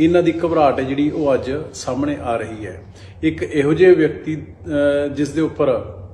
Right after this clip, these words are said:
ਵੱਡੇ ਨਸ਼ਿਆਂ ਦੇ ਐਲੀਗੇਸ਼ਨ ਲੱਗੇ ਹੋਣ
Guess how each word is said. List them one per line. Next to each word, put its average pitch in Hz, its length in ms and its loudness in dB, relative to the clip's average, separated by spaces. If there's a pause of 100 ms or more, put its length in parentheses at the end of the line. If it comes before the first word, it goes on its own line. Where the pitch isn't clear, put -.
(380)
ਵੱਡੇ 135 360 0
ਨਸ਼ਿਆਂ 151 340 0
ਦੇ 151 160 2
ਐਲੀਗੇਸ਼ਨ 139 640 -2
ਲੱਗੇ 127 280 -4
ਹੋਣ 127 500 0